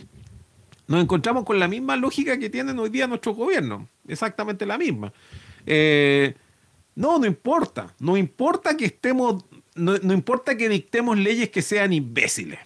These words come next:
No importa que sean leyes que vayan en contra del pueblo. No importa que no tengamos ningún tipo de legitimidad. No importa de que no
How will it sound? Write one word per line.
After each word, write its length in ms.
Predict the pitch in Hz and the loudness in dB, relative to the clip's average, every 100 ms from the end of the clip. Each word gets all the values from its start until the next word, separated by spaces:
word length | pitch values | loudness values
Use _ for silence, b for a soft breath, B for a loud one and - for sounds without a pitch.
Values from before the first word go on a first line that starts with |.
| - | -10
No 180 | - 151 | 0 2
importa 420 | 135 196 196 202 | 2 -2 -2 -2
que 140 | 170 | -4
sean 360 | - 185 170 160 | -2 2 2 2
leyes 260 | 175 170 | 2 0
que 180 | - 143 | -2 0
vayan 340 | 160 170 165 143 | 2 2 2 -2
en 100 | 127 | -2
contra 360 | 175 165 170 | -2 0 2
del 120 | 139 | 2
pueblo. 400 | - 98 95 98 | 0 -4 -4 -2
No 80 | 107 | 0
importa 480 | 120 - 170 165 170 | -2 0 -2 -2 -6
que 220 | 165 156 139 B 139 | -4 -6 -8 B -8
no 160 | 127 151 | -2 0
tengamos 460 | 151 147 175 170 | 2 2 2 2
ningún 600 | 156 143 139 147 214 214 | 2 2 0 -2 -4 -6
tipo 420 | - 240 240 233 220 | -8 -2 0 0 0
de 100 | 220 | 0
legitimidad. 640 | 214 226 226 240 190 98 | 0 0 0 0 0 0
No 100 | 127 | 0
importa 580 | 151 - 214 196 - 208 | 0 0 -2 -2 -2 0
de 160 | 190 | 0
que 160 | 147 170 | 0 0
no 320 | 180 208 202 | 0 0 -2